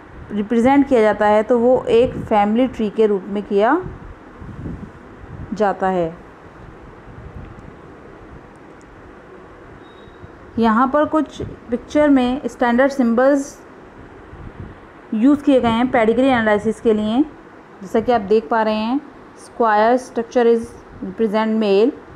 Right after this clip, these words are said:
circle structure is represent female and the quadrilateral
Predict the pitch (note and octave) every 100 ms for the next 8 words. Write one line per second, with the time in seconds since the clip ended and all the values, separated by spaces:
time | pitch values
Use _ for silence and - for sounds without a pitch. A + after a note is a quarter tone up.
0 | - - - - - B3 A3+ B3 B3+ B3+
1 | A#3 B3 A#3+ G#3+ G#3+ G#3+ A3 A#3 - A#3+
2 | A3 G3+ G3 A#3 - - - - - -
3 | - - A#3+ A#3+ C4+ - - - - -
4 | - - - - G3 A#3+ A#3 A#3 A3+ C4
5 | C4+ D4